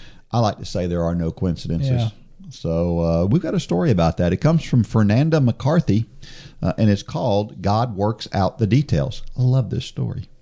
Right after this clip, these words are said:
Speaker 1: It's still amazing to me every time God steps in and works things out before you even have a chance to ask him.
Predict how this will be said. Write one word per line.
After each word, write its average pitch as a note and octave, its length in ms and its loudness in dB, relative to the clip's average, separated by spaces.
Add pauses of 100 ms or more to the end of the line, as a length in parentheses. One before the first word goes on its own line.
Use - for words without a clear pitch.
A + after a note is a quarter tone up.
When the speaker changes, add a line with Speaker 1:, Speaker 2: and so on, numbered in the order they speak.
(1700)
Speaker 1:
It's - 180 2
still A3+ 280 0
amazing A#2+ 560 2
to F2 140 2
me D#2+ 340 4
every D#3+ 300 4
time B2+ 340 4
God G#2 260 2
steps - 440 0
in F#2 120 6
and E2 140 4
works F2+ 300 0
things F2+ 340 4
out E2+ 320 2
before F2+ 300 4
you E2+ 200 2
even A2+ 320 4
have F#2+ 160 4
a F#2+ 60 2
chance E2 380 0
to - 200 -8
ask D#2 380 -2
him. D#2+ 320 -2